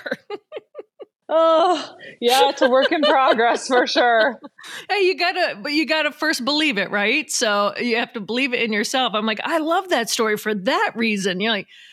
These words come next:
Speaker 1: you know, you might not have been the best one out there. You might not have been able to skate, but, like, "I was awesome," you know, like, yeah, okay, let's, now let's back that up. <laughs>
Speaker 2: <laughs> Yeah, that's for sure.
Speaker 1: So when you look forward to the rest of the season,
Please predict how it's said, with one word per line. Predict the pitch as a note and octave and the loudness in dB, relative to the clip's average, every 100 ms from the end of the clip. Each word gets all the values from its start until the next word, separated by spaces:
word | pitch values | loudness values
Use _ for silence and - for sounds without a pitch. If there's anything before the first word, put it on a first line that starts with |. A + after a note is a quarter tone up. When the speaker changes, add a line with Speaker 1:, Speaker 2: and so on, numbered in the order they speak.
| - _ | -20 _
Speaker 1:
you | - A#3 | -2 0
know, | F#3+ E3+ E3+ | 2 0 -2
you | F#3+ | 0
might | F#3 A3 F#3 | 0 0 -2
not | D#3 D#3+ | -2 -2
have | A#3 | 0
been | C#4 | 0
the | D4+ | 0
best | D#4 E4+ E4+ | 0 -2 -2
one | E4+ | -6
out | F#4+ - | -6 -4
there. | G4+ F#4+ | 0 2
You | G#3+ | 2
might | F#3+ E3+ | 2 0
not | F3+ | 0
have | A3+ | 0
been | A#3+ | 0
able | C#4 D4 | 0 0
to | D4+ | -2
skate, | - E4+ F4+ | -2 0 0
but, | C4 | 0
like, | C4 - | -2 -2
"I | C4 C#4+ | -2 -2
was | E4+ F4+ - - | 0 0 -2 -2
awesome," | C#4 F#4+ C5 - G#3+ E3+ E3+ | 0 0 0 0 0 -2 -6
you | G#3+ C4 | -4 -2
know, | B3 C#4 | 0 0
like, | C#4+ C#4 - G#3 - | 0 -4 -8 -18 -12
yeah, | F3+ A3+ F#4 D4+ E3+ - | -4 -2 0 0 0 -2
okay, | A#3+ D#4 E4 | -4 -2 -2
let's, | E3+ G#3 - - - - | -2 -4 -8 -16 -12 -2
now | G#3+ | 0
let's | A#3 A3+ | 0 -2
back | - G#3+ - | -2 -4 -2
that | G#3 F#3+ | -2 0
up. | A3 B3 - _ - G#3 | 0 0 -4 _ -8 -4
<laughs> | D#4+ - D4 - - - - - - | -4 -4 -6 -6 -8 -18 -18 -12 0
Speaker 2:
<laughs> | B3+ C4 C4+ - - A#3+ A#3+ | 0 0 -2 -8 -10 -8 -2
Yeah, | B3+ G#3+ | 0 2
that's | G#3+ G#3+ | 0 0
for | A#3 A#3+ | 0 0
sure. | B3+ A3 G3+ - _ _ _ _ _ | 2 2 0 -4 _ _ _ _ _
Speaker 1:
So | - F#4 F#4 - - - _ | -4 0 0 -2 -10 -20 _
when | B3 D#4+ | -2 0
you | E4 D#4 | 2 0
look | D#4 - | 0 0
forward | C4+ C4+ G#3+ | 0 0 -2
to | A#3+ | 0
the | |
rest | A3 G#3+ A3 | 0 0 0
of | G3 | 0
the | |
season, | - G#3+ G3 F3 G3 F#3 | 0 2 2 2 0 -2